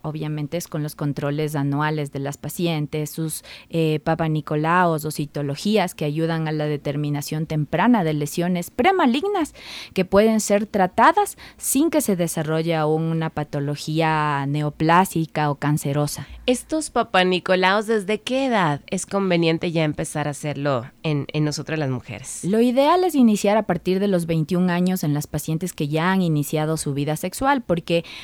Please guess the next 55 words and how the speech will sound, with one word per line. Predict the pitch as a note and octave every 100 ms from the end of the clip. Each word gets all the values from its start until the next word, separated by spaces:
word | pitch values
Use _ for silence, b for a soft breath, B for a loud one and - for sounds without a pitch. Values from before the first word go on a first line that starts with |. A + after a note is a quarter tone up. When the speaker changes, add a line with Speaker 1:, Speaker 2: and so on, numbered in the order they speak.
| B
Speaker 1:
obviamente | G#3+ A#3+ B3 A#3+ B3 C4 B3
el | A#3 G#3
cáncer | - B3+ C4+ D4+ C#4+ -
de | E3 F3 E3+ E3+
cervix | E3+ - B3+ B3 G3+ G3+ - B B
está | F#3+ - G#3
muy | G#3 A3 C4+ C#4
ligado | A#3 F3+ F#3+ G3+ G3+ F3
a |
la | D#3+
infección | D#3+ D#3 D#3 - E3 E3+
por | F3 E3
el | D3
virus | D#3+ D#3+ E3
del | D3 C#3+
papiloma. | C#3 D3 F3 G3 D#3+ -
Entonces, | D#3 C#3+ D#3+ D#3+ E3+ - B B B
Speaker 2:
O | F3
sea, | E3+ G3
Speaker 1:
la | G#3+
Speaker 2:
el |
Speaker 1:
infec- | G#3 A3+
Speaker 2:
H |
P | F#3+ F#3
V | F3+ G#3+ G#3+ G#3
y | F3+ E3
el | D#3+ D3 D3+
cáncer | F3 F3+ F3+
de | E3+
cervix | - F3 F3+ F3 - D3+
van | E3
de | E3
la | D#3
mano. | D3 B2 C3+
Speaker 1:
Van | D#3+ F#3+
de | G3
la | F3+ D#3+
mano. | D3+ D3 -
El | E3+
noventa | E3+ E3+ E3+ F#3+
y |
cinco | A3+ C#4 D#4
por | C4+ B3
ciento | B3 C4
del | B3 A3+
cáncer | A#3 A#3+ B3+ A#3
de | G3
cervix | - A3+ C4 - F3+
está | - E3+
relacionado | F3 F3 D#3+ D#3+ D#3 E3 E3
con | D#3+ D3+
el | C#3+
virus | D3+ D#3 D3+
del | D3
papiloma. | - - G2 - -